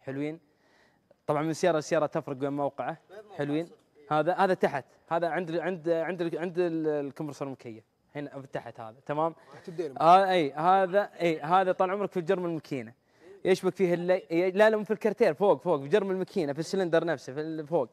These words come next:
Speaker 1: عند، عند، عند القاعدة حقت ال-، حقت البلف. هذا زي ما قلت لك، هذا لين جت الموية الحارة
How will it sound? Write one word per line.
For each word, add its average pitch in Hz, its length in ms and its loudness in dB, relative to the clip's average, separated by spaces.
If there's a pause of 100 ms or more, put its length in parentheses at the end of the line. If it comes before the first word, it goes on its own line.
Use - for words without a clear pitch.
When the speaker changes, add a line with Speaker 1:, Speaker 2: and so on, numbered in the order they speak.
(100)
Speaker 1:
عند، 160 180 -4
عند، 170 260 -4
عند 170 200 -6
القاعدة 151 360 -2
حقت 143 280 -10
ال-، 127 200 -8
حقت 139 260 -8
البلف. 123 260 -10 (800)
هذا 208 280 8
زي 196 140 6
ما 190 100 2
قلت 160 220 -4
لك، 147 160 -6
هذا 180 220 4
لين 175 360 2
جت 180 180 -2
الموية 180 240 -4
الحارة 165 580 -2